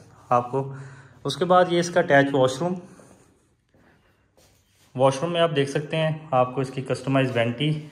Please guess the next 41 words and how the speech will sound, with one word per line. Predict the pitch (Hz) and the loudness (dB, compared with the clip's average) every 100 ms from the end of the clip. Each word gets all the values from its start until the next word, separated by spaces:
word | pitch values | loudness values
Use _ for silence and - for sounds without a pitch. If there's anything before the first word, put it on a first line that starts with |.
| - | -6
wall | 120 120 | 0 0
hanging | 127 123 123 | 0 -6 -8
कमोड | 117 113 123 | -6 -4 -4
का | 127 | -2
यूज़ | 139 139 139 | -2 0 0
मिल | 139 | 2
जाता | 135 135 | 2 2
है। | 143 143 - - - | 0 0 -10 -16 2
Proper | 135 135 165 | 4 4 2
grey | 165 131 147 | 2 2 2
color | 151 156 | 2 0
की, | 156 165 165 160 - - - | -2 -2 -4 -4 -10 -18 -6
ए, | 117 113 120 | -4 -2 2
tile | 120 127 | 2 2
work | 151 - | -2 -2
किया | 139 139 | -2 -2
गया | 143 | 0
है | 147 | -2
इस | - | -4
washroom | 120 113 - 139 | -4 -4 -6 -4
के | |
अंदर। | 151 143 151 - - - - _ _ _ _ | -2 0 -2 -4 -14 -20 -20 _ _ _ _
Washroom | 127 143 143 | 0 0 0
के | 165 180 | -2 -2
अंदर | 147 165 | 0 -2
ही | 175 | 0
आपको | 160 147 160 | 0 0 -2
mercury | 139 123 147 | -2 -2 -6
glass | 147 147 143 | 0 0 0
की | 156 | -6
full | - 143 | -6 -4
size | 143 135 131 | 0 -2 -4
की | 143 151 - - - | -10 -10 -12 -14 -6
आपको | 123 120 | -4 -4
यहाँ | 127 127 | -2 -2
पे | 123 | -2
इसकी | 135 139 | -4 -4
wardrobe | 127 117 107 123 | -2 -2 -2 -4
भी | 127 | -2
design | 127 117 107 | -2 -2 -2
मिलेगी। | 104 101 98 | -4 -6 -8